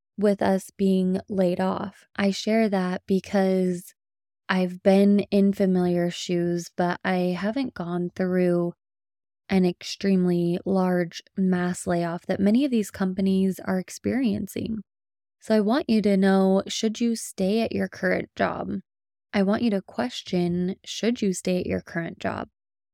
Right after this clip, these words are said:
Have you experienced a layoff at your company? Have there been layoffs at your company where you were safe and now you're doing even more work because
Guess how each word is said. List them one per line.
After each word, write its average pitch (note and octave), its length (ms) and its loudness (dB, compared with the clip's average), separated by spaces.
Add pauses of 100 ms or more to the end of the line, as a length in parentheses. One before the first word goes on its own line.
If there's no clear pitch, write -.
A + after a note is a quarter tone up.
(320)
Have G3 180 -2
you G#3+ 100 4
experienced A3 1200 -2
a G3+ 100 -2
layoff F#3 600 0
at - 80 -6
your G#3 140 -2
company? A3 640 0 (380)
Have G#3 180 -2
there G#3+ 120 0
been G3 200 2
layoffs F3+ 360 -2
at - 80 -6
your G3 140 -4
company G3 480 -2
where F3+ 300 0
you F3+ 340 0
were F3+ 240 -2
safe G3 640 0 (460)
and G3 120 6
now F#3 140 6
you're G#3 180 4
doing F#3+ 400 2
even G3 300 2
more F3+ 380 0
work A#3+ 400 0 (100)
because F#3+ 800 0